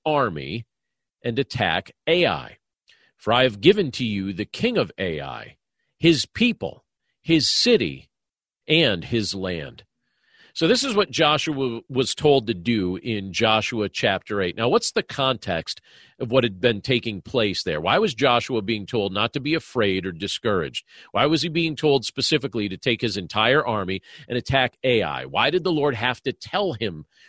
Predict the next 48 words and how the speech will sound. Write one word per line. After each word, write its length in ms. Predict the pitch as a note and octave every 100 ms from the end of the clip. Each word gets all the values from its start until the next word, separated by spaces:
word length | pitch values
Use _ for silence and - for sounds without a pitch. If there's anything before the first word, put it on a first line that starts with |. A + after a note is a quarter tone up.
| -
that, 180 | B2+ B2+
the, 160 | B2 C3+
that 100 | B2
he 140 | D#3
was 160 | D3 A#2+
going 240 | D#3 C#3+
to 60 | B2+
give 280 | A#2+ G#3+ B2
him 240 | B2 G#2
the 80 | G#2+
king 320 | - G#3+ E3+
of 100 | A#2 -
Ai 460 | G#2+ F2 D#2 C#2+ C#2+ - -
and 240 | C#3+ F#3
the 80 | F3+
people 440 | - C3 - E2 G2
and 200 | F3 G3
the 60 |
city 460 | - - B2+ G2+ F2+
and 260 | C#3 C3+ C3
the 80 |
land? 400 | B2 G#2+ E2+ C#2+ _ _ -
Well, 260 | C#3 C3 - _ _ _ _ _ _ _ -
a 60 |
little 200 | C3+ A#2+
backstory. 760 | A2 F3 G3 - - F2 C2 - _ - - _ D#3
Um, 380 | C#3+ B2+ A2 - -
prior 640 | - E3 A3 F#3+ B2 C3 -
to 220 | - C#3
what 220 | A#2+ C3+ C3
had 120 | G2+
taken 300 | C#3+ C3 A2
place 380 | - A#2+ A#2 -
in 180 | C3
Joshua 480 | F#2 G#2+ A2 - A2
chapter 420 | F2+ A#2 G2 G#2 -
eight, 260 | A3+ C#3 C3
you 100 | B2
have 100 | A2+
the 140 | C3
events 260 | G2+ G2+ G#2+
that 120 | A2+
took 180 | - -
place 320 | F2+ F#2 -
in 160 | D#3 A#2+
Joshua 440 | G2+ E2 - G#2
chapter 400 | F#2 F2+ D#2+ A2
seven. 420 | - G3+ G3 C3